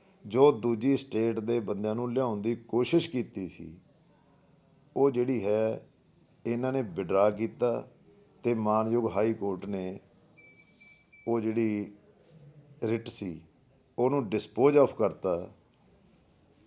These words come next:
ਕਿ ਫੈਸਲਾ, ਮਤਲਬ, ਜਦੋਂ ਉਹਨਾਂ ਨੇ ਵਾਪਸ ਲੈ ਲਿਆ। ਸੋ ਮਤਲਬ ਇਹ ਜਿਵੇਂ ਸਾਡੇ ਟੀਕੇ ਲਾ ਲਾ ਦੇਖੀ ਜਾਂਦੇ ਆ ਤੇ ਜਿੰਨਾ ਝੱਲਦੇ ਆ,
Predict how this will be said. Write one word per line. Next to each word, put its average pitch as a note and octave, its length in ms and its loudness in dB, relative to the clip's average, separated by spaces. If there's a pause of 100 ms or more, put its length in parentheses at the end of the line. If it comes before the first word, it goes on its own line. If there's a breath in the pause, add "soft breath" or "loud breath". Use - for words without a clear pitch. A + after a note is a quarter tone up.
(760 soft breath)
ਕਿ G#2+ 100 0
ਫੈਸਲਾ, A2+ 440 0
ਮਤਲਬ, A2 240 -2
ਜਦੋਂ A2 180 0
ਉਹਨਾਂ C#3 180 0
ਨੇ G#2 60 -4
ਵਾਪਸ A#2+ 320 6
ਲੈ F#2 140 0
ਲਿਆ। D2 140 -8 (1120)
ਸੋ - 160 -8
ਮਤਲਬ C#3+ 380 4
ਇਹ D#3 420 6 (560)
ਜਿਵੇਂ C3 240 2
ਸਾਡੇ C3+ 240 6
ਟੀਕੇ C#3 360 2
ਲਾ C3+ 160 6
ਲਾ C3+ 120 6
ਦੇਖੀ A#2 360 -2
ਜਾਂਦੇ A#2+ 360 0
ਆ D2+ 100 0 (1500)
ਤੇ G#2 100 -4
ਜਿੰਨਾ A2+ 260 -2
ਝੱਲਦੇ C3 500 4
ਆ, A#2+ 240 0